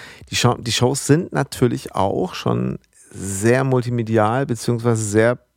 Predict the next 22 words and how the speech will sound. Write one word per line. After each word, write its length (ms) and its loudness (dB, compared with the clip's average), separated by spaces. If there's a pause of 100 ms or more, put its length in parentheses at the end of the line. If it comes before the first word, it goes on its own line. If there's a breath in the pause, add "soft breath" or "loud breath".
mm, 1160 -6
ja, 280 2
fokussiert 760 0
auf 220 -2
die 140 -6
Protagonisten. 880 -2 (680 loud breath)
Manchmal, 720 -2 (200)
wenn 140 2
ich 180 -6 (180)
das 200 0
so 100 0
richtig 300 -4
sehe, 220 0 (200)
passiert 300 0
da 80 4
bandmäßig 540 0
auch 100 0
gar 140 2
nicht 120 -2
so 80 -4
viel 240 -4
drumherum. 600 0